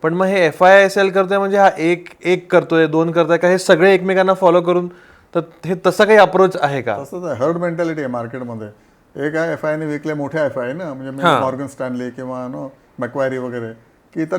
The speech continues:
Speaker 2: छोटे छोटे एफआयआय जे असतात, typically आपल्याकडे पाचशे एफआयआयज असतील, पाचशे ते हजार एफआयआय आहेत, छोटे छोटे आणि मोठे पण. मोठ्याने विकले की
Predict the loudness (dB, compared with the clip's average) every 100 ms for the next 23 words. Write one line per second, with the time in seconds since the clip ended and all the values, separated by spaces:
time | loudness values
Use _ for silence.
0 | -4 -6 -4 -4 -4 -4 -4 -4 -6 -8
1 | -8 -10 -12 -10 -8 -8 -8 -10 -8 -6
2 | -6 -6 -10 -8 -8 -8 -12 -14 -12 -12
3 | -12 -12 -10 -8 -10 -10 -12 -12 -14 -14
4 | -12 -10 -10 -10 -10 -10 -10 -10 -16 -20
5 | _ _ _ _ _ -14 -4 -2 -2 -2
6 | -4